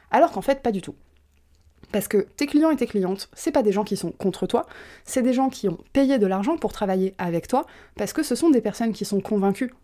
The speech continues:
de ce que tu peux leur apporter, et qui ont cru en toi de la même façon que toi, tu as cru en elles et en eux pour les accompagner. Donc finalement, toutes ces peurs, et cetera, n'ont pas lieu d'être. Et le plus tôt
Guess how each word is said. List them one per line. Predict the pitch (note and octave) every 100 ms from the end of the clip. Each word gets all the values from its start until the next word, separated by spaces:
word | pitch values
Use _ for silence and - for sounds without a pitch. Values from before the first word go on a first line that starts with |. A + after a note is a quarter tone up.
| -
de |
ce | F#3+
que | G3+
tu | F#3+
peux | F3+
leur | G3+ F3+
apporter, | F3 F#3 - B3 - - -
et | G#3+
qui | G#3 -
ont | G3+
cru | F#3 - D#4+ D4+
en | G3+
toi | - B3+
de | G3
la | F3+
même | G#3+
façon | G3+ G3 D4+
que | C4+
toi, | F#3+ - F4
tu | - B3
as | G3+
cru | - C4 B3+ -
en | A#3+
elles | C4 B3 -
et | G#3
en | G3
eux | C4
pour | C4+ G#3+
les | G3 F#3
accompagner. | F3+ F#3 D#3+ - _ _ _ - - - -
Donc | G3+ G#3 - -
finalement, | - - E4+ D#4 A#3+ G#3 C#4+ - _ _ _ _
toutes | - E4+ F4 -
ces | - - -
peurs, | F#3+ _ C4 C4+ B3
et | F3+
cetera, | - C4 G3+ G3+ D4
n'ont | G#3+ F#3 F3+ -
pas | A#3 A#3+ C4 -
lieu | F#3+ F#3 G3+ G3+ -
d'être. | E3 D#3+ - - - _ _ _ _ _ - - -
Et | G#3
le | G3
plus | G3 - C#4+ D4
tôt | - A#3+